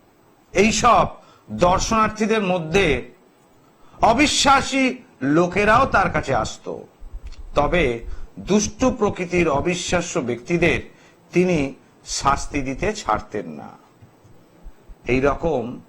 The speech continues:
দুষ্টু ব্যক্তির, প্রকৃতির লোকের কাহিনী কিন্তু আজকে বলার সময় নেই। তার কারণ,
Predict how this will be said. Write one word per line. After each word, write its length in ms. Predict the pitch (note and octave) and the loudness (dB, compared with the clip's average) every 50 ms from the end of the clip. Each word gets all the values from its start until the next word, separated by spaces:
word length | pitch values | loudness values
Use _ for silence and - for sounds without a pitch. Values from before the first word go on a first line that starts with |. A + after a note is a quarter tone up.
| - - - - - _ - | -10 -10 -10 -12 -14 _ -14
দুষ্টু 480 | F#2 G2 C3 D3 C#3 - - - E3+ D#3+ | -8 -4 -4 -4 -4 -6 -6 -4 -4 -2
ব্যক্তির, 640 | C#3 D3 C#3 - - - - - D3 B2+ G#2 F#2+ - - _ - - - | 0 -2 -2 -4 -4 -2 0 0 0 0 -2 -6 -10 -18 _ -20 -20 -8
প্রকৃতির 540 | - C3+ C#3 C3 - D#3 D3 - D#3 D3 C3 | -4 -2 -2 -2 -2 -4 -4 -2 -2 -2 0
লোকের 580 | B2+ A#2+ B2+ B2+ - D3+ D3+ B2+ A2 E2 - - _ _ _ _ _ - | 0 -2 -2 -2 0 0 0 0 -2 -4 -8 -14 _ _ _ _ _ -4
কাহিনী 480 | - C#3+ C#3 C3+ C3+ E3 E3 E3 D#3 | -2 0 0 0 0 -2 -2 -2 -2
কিন্তু 540 | C3 - C#3+ C#3 B2+ A2 - F3 A#3 A#3 A#3 - - - _ - - | -4 -6 -6 -6 -6 -4 -2 -2 -2 -2 -4 -10 -20 -20 _ -10 -2
আজকে 500 | - D3 D#3 E3+ - - - - A#3+ A#3 | 0 2 2 0 -2 -6 -6 -4 -4 -2
বলার 340 | F#3 C#3+ C3 C3+ C#3 C#3+ C#3+ | -2 0 0 0 2 0 0
সময় 480 | - - - D3+ C3+ B2+ C3 C3 B2 B2 | -2 -6 -10 -8 -4 -2 -2 -2 -2 -2
নেই। 300 | B2+ D3 D#3 C#3 A2+ - - | -2 -2 -2 -2 -2 -4 -2
তার 160 | - A#2+ A#2+ - - | -2 -2 -2 -2 -2
কারণ, 460 | - C3+ C#3 E3+ G#3 G3+ - C#3 D3+ | -2 0 0 2 0 0 -2 -4 -8